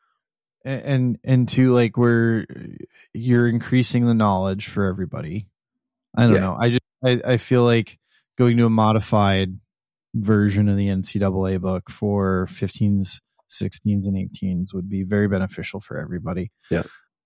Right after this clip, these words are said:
Speaker 1: And it, it also helps the officials that are moving up, right? Like, you
Speaker 2: Yeah.
Speaker 1: got, you know, your young twenty-somethings or, you know, teen-, late teenagers working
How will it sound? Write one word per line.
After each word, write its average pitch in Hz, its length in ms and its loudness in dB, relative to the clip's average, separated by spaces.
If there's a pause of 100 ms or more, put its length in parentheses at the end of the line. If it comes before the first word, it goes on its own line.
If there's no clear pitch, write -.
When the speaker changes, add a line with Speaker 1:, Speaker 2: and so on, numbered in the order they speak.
Speaker 1:
And 135 120 6
it, 127 120 4
it 147 140 6
also 143 300 4
helps 135 320 4
the 131 80 6
officials 131 480 2
that 127 120 4
are 117 80 4
moving 113 280 4
up, 131 220 4
right? 113 340 4
Like, 117 280 2 (120)
you 117 180 2
Speaker 2:
Yeah. - 80 6
Speaker 1:
got, 117 280 4 (840)
you 120 140 6
know, 117 240 8
your 113 460 2 (140)
young 117 380 6
twenty-somethings 113 1200 2 (560)
or, 107 680 4
you 117 160 4
know, 110 160 4
teen-, 110 640 0
late 117 260 2
teenagers 107 760 2
working 107 800 2